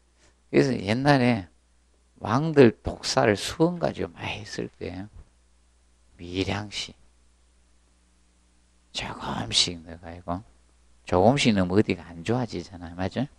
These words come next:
그럼 꼭 안 넣어도 돼. 왕의 버릇만 잘 먹으면 되잖아. 맞죠? 왕, 왕이 만지는 데에다 이제 조금씩만 칠해 놓으면 중독되는 거죠. 맞죠?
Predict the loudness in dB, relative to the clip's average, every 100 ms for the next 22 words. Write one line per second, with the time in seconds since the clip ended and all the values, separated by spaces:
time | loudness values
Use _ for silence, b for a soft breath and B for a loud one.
0 | _ _ _ _ _ _ _ _ _ _
1 | _ _ _ _ 2 4 6 8 8 8
2 | 2 6 6 8 6 6 4 0 -12 -20
3 | _ _ _ _ _ _ _ _ _ _
4 | _ _ 0 2 2 8 10 10 6 0
5 | -4 -8 -8 -10 -14 -12 -12 -12 -6 -6
6 | -6 -12 -16 -20 _ _ _ _ _ _
7 | _ _ _ _ -20 -20 _ _ _ _
8 | _ _ _ _ _ _ _ _ _ _
9 | _ 0 4 4 2 -2 6 6 6 4
10 | 4 2 0 -2 -2 -2 0 0 0 -2
11 | -4 -4 -14 -14 -14 -8 -6 -4 -6 -6
12 | -6 -6 -4 -4 -4 -6 -6 -6 -6 -6
13 | -8 -6 -2 -2 -2 -4 -6